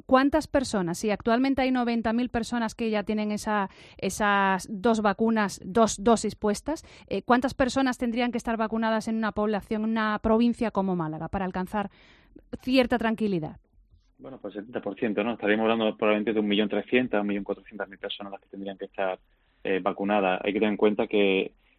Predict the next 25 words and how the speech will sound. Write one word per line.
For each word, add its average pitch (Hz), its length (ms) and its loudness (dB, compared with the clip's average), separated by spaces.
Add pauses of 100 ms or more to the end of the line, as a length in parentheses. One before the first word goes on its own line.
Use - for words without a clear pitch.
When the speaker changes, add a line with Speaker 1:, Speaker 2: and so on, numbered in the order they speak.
(140)
Speaker 2:
que 101 200 2
no 101 240 0
se - 160 -4
vacuna 101 420 0
a 92 40 0
los 90 140 -2
niños, 98 300 0
¿no? 127 120 -6
Por 92 180 -4
ahora 95 260 2
no 95 80 -2
se 101 100 -6
va 95 60 2
a 90 40 2
vacunar 95 380 -2
a 95 40 2
adolescentes 95 600 -2
ni 95 100 -6
a 95 60 -4
niños, 123 360 -8
ni 104 80 -6
a 92 40 -2
embarazadas, 95 560 -2
por 98 140 -8
ejemplo. 113 500 -2